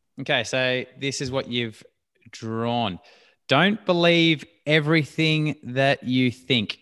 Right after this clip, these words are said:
Your mind can either be your greatest asset or your biggest setback. So what will you choose? Go after what you want or waste your valuable time and energy trying to get over self-created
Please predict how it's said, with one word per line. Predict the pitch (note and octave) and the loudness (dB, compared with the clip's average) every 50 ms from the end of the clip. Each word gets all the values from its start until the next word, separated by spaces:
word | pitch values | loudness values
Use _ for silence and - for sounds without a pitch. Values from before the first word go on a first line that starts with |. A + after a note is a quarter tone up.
| _ | _
Your | - A#2+ C3 C#3+ | -2 0 0 2
mind | D3+ D3+ D#3 D#3 D#3+ E3 D#3 | 2 2 4 4 2 2 0
can | - - D3+ C#3 - - | -2 -2 -2 -2 -2 -2
either | C3 C3 C3+ B2+ C3 | -2 0 0 0 -2
be | B2 A2 - B2 A#2+ B2 | -4 -2 -2 0 0 2
your | A#2+ A2+ A#2 A2 G#2+ | 2 0 0 -2 -2
greatest | G2+ - A2 A2 A2 A2 A2 G#2+ G#2+ G#2 - - - | -4 -4 -2 0 0 2 2 0 0 -2 -4 -8 -8
asset | - A2+ A#2 A#2 - - D#3 E3 - - | -6 -6 -4 -4 -4 -4 -4 -4 -4 -4
or | A#2 A2+ | -4 -4
your | G#2+ G#2 G2+ F#2 | -2 -2 -4 -6
biggest | F2+ - G#2+ G#2 A2 A2 G#2 - - - | -6 -6 -6 -4 -4 -4 -6 -6 -8 -8
setback. | - G#2+ G#2 - - - G2 E2 - - - - _ | -6 -6 -6 -6 -6 -6 -8 -8 -8 -12 -20 -20 _
So | - - - A#2 G#2+ | -10 -4 -2 -2 -2
what | G#2 G#2+ A#2+ C3 - B2 | 0 0 0 -2 0 -2
will | B2+ B2 | -2 -2
you | A#2 A2+ A2 | -2 -2 -4
choose? | G#2 - - A2+ G#2+ G2 F2 E2+ - | -6 -6 -6 -4 -4 -4 -4 -8 -6
Go | - - A#2 A#2+ | -2 2 4 4
after | B2+ C3 C3 - D3 | 4 2 2 0 0
what | C3 B2+ - | -2 -2 -2
you | B2 B2+ B2+ | -2 -2 0
want | D3 F3+ G3 G3 - - _ _ _ _ _ _ _ _ _ _ _ | 2 2 0 0 -2 -10 _ _ _ _ _ _ _ _ _ _ _
or | - C3 B2+ B2+ | -2 0 0 2
waste | A#2+ C3 C#3 D3+ D3 - - - | 2 2 2 2 0 -2 -6 -6
your | C3+ A#2+ | -4 -2
valuable | A#2 B2 B2+ C#3 C#3+ C3+ C#3 C#3+ | 0 2 2 2 2 2 0 -4
time | - - - C3 B2+ C3+ C#3 | -6 -4 -2 0 2 2 2
and | C#3+ C3+ - | 0 -2 -2
energy | B2+ B2+ C3 C3+ C3+ B2 C3 C3+ C3+ | -2 -2 0 0 -2 -2 -4 -4 -6
trying | - - - - B2+ B2 B2+ C3+ C#3 C#3+ C#3 | -6 -8 -4 -2 0 2 2 2 0 0 -2
to | - C3 | -6 -6
get | A2+ - B2 A#2+ | -2 0 0 2
over | B2+ B2+ B2+ B2 A#2+ B2 | 4 4 2 2 0 -4
self-created | A2+ - - - - A#2+ B2 B2+ B2 - - - - - - B2 A2+ A#2 A#2 A#2+ A#2+ A#2+ A#2+ A#2 A2+ A2 | -6 -6 -6 -2 0 2 2 0 -2 -6 -12 -20 -16 -10 -4 -2 0 2 2 2 2 0 -2 -2 -4 -8